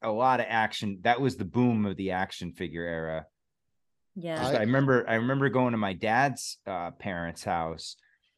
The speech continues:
Speaker 1: and we'd go up there for Thanksgiving, and they'd bring out the old, my dad's old G I Joe, which are, like, you know, Barbies now. They were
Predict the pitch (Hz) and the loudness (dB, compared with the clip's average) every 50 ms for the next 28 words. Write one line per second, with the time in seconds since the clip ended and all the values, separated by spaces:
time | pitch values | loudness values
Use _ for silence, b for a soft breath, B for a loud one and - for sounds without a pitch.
0 | - _ _ _ - 110 107 101 98 98 98 95 98 104 - - 120 117 120 98 | -20 _ _ _ -4 -2 -2 -2 -2 -2 -4 -4 -6 -8 -8 -6 -4 -2 -2 2
1 | 123 117 113 110 - - 110 101 - - 98 - 107 98 92 90 - - 127 135 | 2 2 2 2 2 0 -2 -2 -2 -4 -8 -4 -4 -4 -4 -6 -6 -2 0 0
2 | 135 127 110 95 90 95 95 - 107 101 98 95 95 95 95 92 87 - _ _ | 2 0 0 -2 -4 -6 -8 -6 -6 -6 -4 -4 -4 -4 -4 -6 -8 -12 _ _
3 | _ _ _ - 143 135 120 101 95 117 117 117 113 110 110 110 107 - 104 107 | _ _ _ 0 0 0 0 0 -2 -2 -2 -2 -2 -2 -2 -2 -4 -6 -12 -10
4 | - 107 117 117 110 104 101 98 95 87 - - - b b b b - 98 101 | -6 -2 0 0 0 0 0 -2 -2 -6 -10 -18 -20 b b b b -8 -6 -4
5 | 87 - 131 143 151 143 139 104 95 113 101 98 87 78 92 107 101 92 90 90 | 0 4 4 6 6 4 4 2 2 0 0 -2 -2 -4 -4 -2 -2 -2 -2 -4
6 | 78 98 92 82 76 71 69 71 - - 110 117 110 113 - 117 113 110 110 110 | -4 -4 -4 -4 -4 -8 -10 -14 -10 -4 -2 -2 -2 -2 -2 -4 -2 0 0 0
7 | 107 104 98 92 - - _ 123 120 107 101 90 82 - 127 123 135 147 147 127 | 2 0 0 -2 -6 -10 _ -8 -6 -6 -6 -6 -4 2 4 6 8 8 6 4
8 | 107 92 85 80 - - 87 76 73 76 67 60 69 78 92 95 95 98 95 | -2 -4 -6 -10 -12 -12 -10 -10 -10 -10 -10 -12 -8 -6 -4 -4 -4 -4 -6